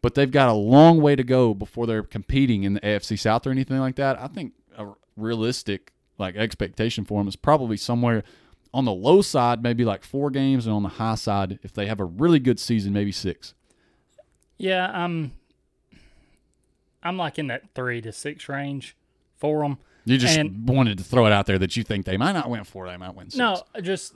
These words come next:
Speaker 2: that's where my mindset has been. And look, I know change can sometimes help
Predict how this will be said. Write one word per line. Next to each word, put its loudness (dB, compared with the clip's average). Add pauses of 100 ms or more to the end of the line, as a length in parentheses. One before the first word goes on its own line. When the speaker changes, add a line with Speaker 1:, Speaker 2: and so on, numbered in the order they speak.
Speaker 2:
that's -2
where -4
my -4
mindset -6
has -12
been. -8 (120)
And -4
look, -4
I 0
know -2
change -8 (120)
can -8 (840)
sometimes -6
help -6